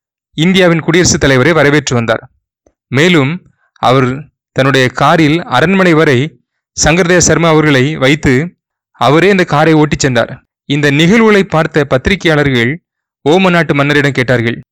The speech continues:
"இங்கிலாந்து மகாராணி வந்திருந்தபோது நீங்கள் விமான நிலையத்திற்கு கூட வரவில்லை, ஆனால் இந்திய குடியரசுத் தலைவர் ஸ்ரீ சங்கல்தயாள் சர்மா அவர்கள் வந்திருக்க போது நீங்கள் விமான நிலையம் வந்து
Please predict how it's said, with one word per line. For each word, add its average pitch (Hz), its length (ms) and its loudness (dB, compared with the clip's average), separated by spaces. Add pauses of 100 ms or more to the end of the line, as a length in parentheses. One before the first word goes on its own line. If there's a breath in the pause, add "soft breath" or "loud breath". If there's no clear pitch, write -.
(420)
"இங்கிலாந்து 196 500 0
மகாராணி 165 480 0
வந்திருந்தபோது 151 760 0 (380)
நீங்கள் 139 440 0
விமான 143 320 0
நிலையத்திற்கு 156 440 0
கூட 185 160 0
வரவில்லை, 139 520 0 (400)
ஆனால் 131 640 -2 (340)
இந்திய 208 360 0
குடியரசுத் 175 400 -2
தலைவர் 143 400 0
ஸ்ரீ 151 240 -2
சங்கல்தயாள் 170 500 0
சர்மா 156 320 0
அவர்கள் 151 200 0
வந்திருக்க 151 360 -2
போது 139 480 -2 (340)
நீங்கள் 139 460 0
விமான 156 360 0
நிலையம் 139 260 0
வந்து 143 420 -4